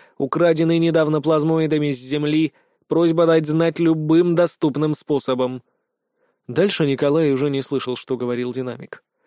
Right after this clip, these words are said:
Его накрыла такая волна чувств, что он на некоторое время просто потерялся. Юрий заметил состояние товарища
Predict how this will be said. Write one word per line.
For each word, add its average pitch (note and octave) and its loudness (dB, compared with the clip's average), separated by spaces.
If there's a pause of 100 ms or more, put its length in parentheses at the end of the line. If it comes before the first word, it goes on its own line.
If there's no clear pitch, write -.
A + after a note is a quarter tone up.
(180)
Его G3 2
накрыла A#3+ 2
такая F3+ 2
волна C#3+ 2
чувств, - -6 (220)
что D3 -2
он G#3+ 2
на D3+ 2
некоторое D3 0
время D#3 0
просто D3 -4
потерялся. C3 -8 (480)
Юрий A3 0
заметил F3 0
состояние B2 -4
товарища C#3+ -6